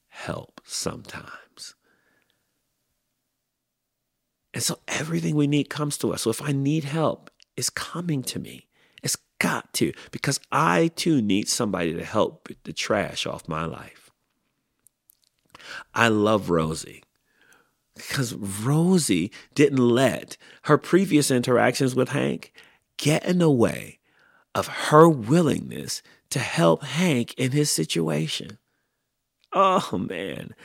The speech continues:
She was going to be helpful and compassionate because that was her personality. Now, what's interesting, Rosie's design, she's a tumbleweed.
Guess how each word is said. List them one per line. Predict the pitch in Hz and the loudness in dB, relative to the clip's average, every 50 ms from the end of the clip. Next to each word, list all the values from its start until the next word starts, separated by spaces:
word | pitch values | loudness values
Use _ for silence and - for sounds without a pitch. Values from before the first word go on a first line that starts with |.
| - - - - | -18 -16 -8 2
She | - - - - - 226 247 247 170 117 113 131 151 - - - - - | 6 8 8 8 10 8 8 8 8 6 6 4 2 -2 -8 -14 -4 0
was | 170 185 - | 2 2 2
going | - - 165 175 190 214 233 | 0 0 0 2 2 2 2
to | - - 202 | 2 -2 -2
be | - - 135 131 | 2 4 4 4
helpful | 127 - - 147 147 151 - - - 165 160 | 2 0 2 2 2 2 2 2 2 4 4
and | 151 147 143 | 4 2 0
compassionate | - 143 131 - - 156 160 175 165 - - 95 80 78 - - - - - - | -2 -4 -4 -4 -4 -2 -2 0 0 -2 -4 -4 -6 -6 -8 -12 -20 -20 -20 -14
because | - - - 147 127 127 | -10 -4 -4 -2 -4 -4
that | 143 - 139 135 143 - | -2 0 0 0 0 0
was | 185 190 190 | 0 -2 -2
her | - 180 160 | 0 -2 -2
personality. | 160 - - 160 160 - - 147 156 160 170 165 - - - - - - - _ _ _ _ _ _ _ _ _ _ _ _ _ _ - | -2 -2 -4 -4 -2 -2 -2 -2 -2 -2 -2 -2 -4 -6 -6 -8 -12 -12 -14 _ _ _ _ _ _ _ _ _ _ _ _ _ _ -2
Now, | 208 226 | 0 2
what's | 262 262 - | 2 2 2
interesting, | 285 302 - 254 - - 123 101 - - - - - _ _ _ _ _ _ _ _ _ - | 2 0 -2 -2 -4 -4 -4 -6 -6 -10 -18 -20 -20 _ _ _ _ _ _ _ _ _ -2
Rosie's | 135 175 226 262 - 247 175 123 113 | 0 2 2 2 2 0 -2 -2 0
design, | - 87 87 - - 85 82 82 95 123 156 180 185 180 _ _ _ _ _ _ _ _ - | -2 -2 -2 0 -2 -2 0 2 2 2 2 0 0 -4 _ _ _ _ _ _ _ _ -8
she's | - - 320 - 392 | -4 -2 0 2 2
a | 349 - | 2 2
tumbleweed. | - - - - - 180 214 143 92 78 73 69 71 65 - - - - | 0 -4 -2 0 0 0 2 2 0 0 -2 -6 -10 -12 -14 -16 -18 -20